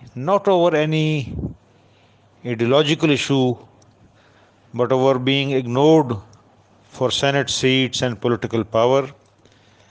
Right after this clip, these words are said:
The issue of Pashtun loyalty to Pakistan was never in question.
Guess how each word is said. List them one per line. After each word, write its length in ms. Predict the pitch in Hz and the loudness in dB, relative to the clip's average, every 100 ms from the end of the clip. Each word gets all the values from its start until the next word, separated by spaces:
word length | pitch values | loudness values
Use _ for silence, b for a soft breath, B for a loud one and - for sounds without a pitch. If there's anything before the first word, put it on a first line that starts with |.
| b b b b b b b 120 | b b b b b b b -6
The 360 | 127 160 - | -2 -2 -2
issue 400 | 202 - 220 208 | -2 2 4 4
of 260 | 170 185 165 - - - - - - _ b b b b b - | 4 4 2 -6 -12 -14 -16 -18 -20 _ b b b b b -2
Pashtun 540 | 143 - - 196 214 | -2 -2 2 2 4
loyalty 640 | 190 175 180 175 156 180 175 | 4 4 4 2 2 2 2
to 180 | 175 156 | 0 0
Pakistan 840 | 131 139 139 - - 147 151 156 | 0 -2 -2 -4 -2 0 0 0
was 280 | 143 139 127 | 0 0 0
never 520 | 120 131 165 180 185 | -4 0 2 2 2
in 160 | 175 156 | 2 0
question. 580 | - 143 - - 107 | 0 0 0 -4 -8